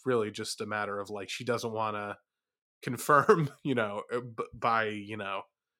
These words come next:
appearance, or she, or maybe she, maybe she knows that True knows, and she's like, "Fuck, I gotta get back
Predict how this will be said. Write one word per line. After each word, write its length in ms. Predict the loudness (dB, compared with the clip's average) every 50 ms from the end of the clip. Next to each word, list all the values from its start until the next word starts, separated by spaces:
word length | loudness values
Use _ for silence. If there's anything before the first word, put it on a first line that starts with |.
| _ _ _ _ _ _ _ _ _
appearance, 500 | -10 -2 4 6 6 6 6 4 2 2
or 220 | 2 4 4 4
she, 140 | 2 2 2
or 60 | 2
maybe 240 | 6 6 6 4 4
she, 280 | 0 0 -2 -2 -2 0
maybe 220 | 2 2 2 2 2
she 180 | 0 0 2
knows 340 | 4 6 6 6 6 4 2
that 280 | 0 0 0 -2 -4 -8
True 260 | -8 -4 -2 -2 0
knows, 300 | 2 2 2 2 2 0
and 80 | -4 -10
she's 180 | -12 -8 -6
like, 140 | -6 -6 -4
"Fuck, 220 | -4 -8 -8 -8 -6
I 80 | -6 -4
gotta 140 | -4 -4 -4
get 140 | -6 -6 -6
back 360 | -6 -4 -4 -6 -8 -10